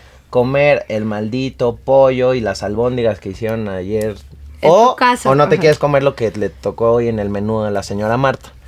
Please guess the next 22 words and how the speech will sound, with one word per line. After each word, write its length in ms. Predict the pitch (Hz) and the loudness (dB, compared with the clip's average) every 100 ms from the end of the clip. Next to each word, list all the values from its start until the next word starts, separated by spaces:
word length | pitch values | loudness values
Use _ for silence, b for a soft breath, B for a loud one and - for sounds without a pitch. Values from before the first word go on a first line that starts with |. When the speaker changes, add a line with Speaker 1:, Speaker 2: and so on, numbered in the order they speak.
| b - | b -6
Speaker 1:
Entonces 400 | 113 110 107 - | -6 -4 -6 2
hoy 200 | 147 165 | 4 6
vas 340 | 156 170 - b b b | 4 2 -6 b b b
en 200 | 104 117 | -4 0
búsqueda 480 | 143 160 170 156 147 | 0 -2 2 4 4
de 160 | 113 107 | 4 2
otros 340 | 113 117 - | 2 -2 -6
objetivos, 640 | 90 92 - 87 - - - - | -8 -10 -12 -14 -16 -20 -20 -12
¿ok? 100 | - | 0
Speaker 2:
Entonces 400 | 135 226 240 233 | 2 2 -2 -4
haz 120 | 214 | -6
la 140 | 208 208 | -6 -10
puti 240 | 254 311 | -8 -6
vuelta 360 | 285 262 - 247 | -4 -6 -6 -10
en 160 | 226 220 | -8 -10
la 60 | |
oficina 380 | 220 262 247 220 | -10 -10 -10 -10
con 140 | 202 190 | -10 -12
tus 140 | 220 | -12
compañeros 540 | 262 247 269 240 233 - | -10 -8 -8 -8 -10 -10
para 200 | 196 196 | -10 -8
conseguir 540 | 196 190 214 226 | -10 -10 -8 -8